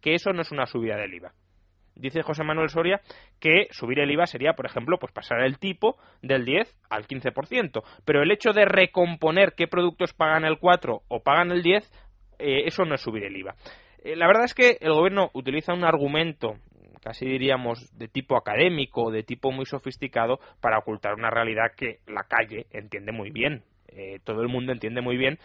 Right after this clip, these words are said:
que si hay, que si el pan antes pagabas el cuatro por él y ahora pagas el diez, te han subido el iva. Pero es que además intenta utilizar un argumento académico de mala manera, porque, eh, a lo que se refiere José Manuel Soria es que los tipos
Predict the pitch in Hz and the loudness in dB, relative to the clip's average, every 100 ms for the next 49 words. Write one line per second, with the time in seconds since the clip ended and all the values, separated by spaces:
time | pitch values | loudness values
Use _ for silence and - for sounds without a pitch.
0 | - - 120 - 107 127 127 - 123 - | -20 -8 -8 -4 0 0 -2 -8 -8 -4
1 | 113 - 147 143 135 143 - 139 143 143 | -2 2 2 2 -2 -4 -2 0 0 0
2 | 147 139 139 151 151 117 110 123 127 147 | -2 -2 0 0 2 0 -2 -2 -4 -2
3 | 135 147 156 123 110 104 151 226 113 - | -2 -2 -2 -2 -6 -2 0 0 -4 -10
4 | - - - - - 180 196 240 202 233 | -20 -20 -20 -14 2 4 6 6 6 2
5 | - _ _ - 139 151 190 185 185 175 | 0 _ _ -10 -2 2 4 4 2 2
6 | 185 151 143 147 151 156 156 - 143 151 | 4 4 2 -2 0 2 2 0 -2 0
7 | 147 156 - 185 - _ _ - 113 131 | -2 -4 -4 -4 -4 _ _ -10 -2 0
8 | 113 104 165 - _ _ _ - 104 - | 0 0 -2 -2 _ _ _ -10 -10 -8
9 | 107 104 - - 107 110 - 127 120 127 | -10 -10 -12 -12 -8 -2 2 2 0 -4
10 | 123 165 196 214 214 202 202 - 185 196 | -2 0 0 -2 -4 -2 -2 0 0 0
11 | - - 165 - 185 185 151 151 - - | -2 -8 -10 -6 -4 0 2 2 0 -10
12 | 226 - 185 | -10 -4 -6